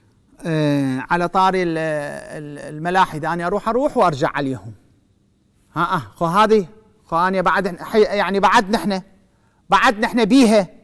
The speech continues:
ها، آه، هذه امرأة توفت وإلها أم، وإذا كانت الأم وحدها تاخذ كل التركة. شو هنا ما طلعتوا لسانكم وحكيتوا؟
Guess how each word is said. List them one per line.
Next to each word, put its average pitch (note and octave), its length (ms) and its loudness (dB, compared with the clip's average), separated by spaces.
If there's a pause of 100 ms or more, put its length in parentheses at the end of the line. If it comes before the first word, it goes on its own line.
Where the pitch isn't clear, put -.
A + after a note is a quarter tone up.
(560)
ها، G#3 180 4
آه، G#3+ 260 2 (920)
هذه G#3+ 440 4
امرأة C4 260 4
توفت A3+ 680 0 (200)
وإلها A3+ 600 4
أم، G#3+ 180 2 (880)
وإذا F#3 320 4
كانت B3+ 380 2
الأم C#4 240 2
وحدها D#4 360 4
تاخذ D#4 300 4
كل D4 240 0
التركة. F#3+ 500 -2 (560)
شو A3 140 0
هنا A3 200 4
ما B3+ 120 4
طلعتوا E4 420 4
لسانكم D4+ 500 4
وحكيتوا؟ B3+ 640 2